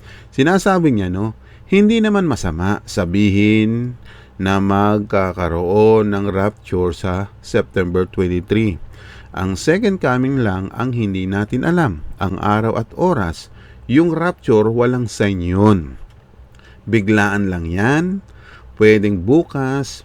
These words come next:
makalawa, or sa isang buwan. Wala namang problema dyan sa mga sinasabi na rapture na. Ang tanong, hindi,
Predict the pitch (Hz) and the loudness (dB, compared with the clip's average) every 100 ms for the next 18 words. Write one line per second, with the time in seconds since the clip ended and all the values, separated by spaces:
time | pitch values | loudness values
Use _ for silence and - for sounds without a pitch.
0 | - 92 90 87 90 104 127 127 - - | -6 -4 -2 -4 -2 0 0 -2 -8 -20
1 | - - 143 151 156 - - - - 123 | -10 2 2 4 0 -8 -20 -20 -4 0
2 | 117 117 98 87 95 95 90 78 73 - | 0 0 -2 0 0 0 -2 -8 -12 -18
3 | - - 151 175 202 202 202 180 160 147 | -20 -2 2 4 4 2 0 0 0 2
4 | 147 135 101 123 123 104 92 - 117 113 | 0 0 -2 -2 -2 -2 -6 -2 0 0
5 | 110 107 113 101 98 127 117 107 107 113 | 0 -2 0 0 0 0 0 2 0 0
6 | 123 143 - 120 95 110 101 - - - | 0 -2 2 2 4 0 0 -4 -18 -20
7 | - - - - 113 120 131 127 101 95 | -20 -20 -20 -6 -4 -2 -2 -2 -2 -2
8 | 92 90 - - - 127 120 113 113 107 | -4 -8 -14 -20 -8 -2 0 0 -2 -4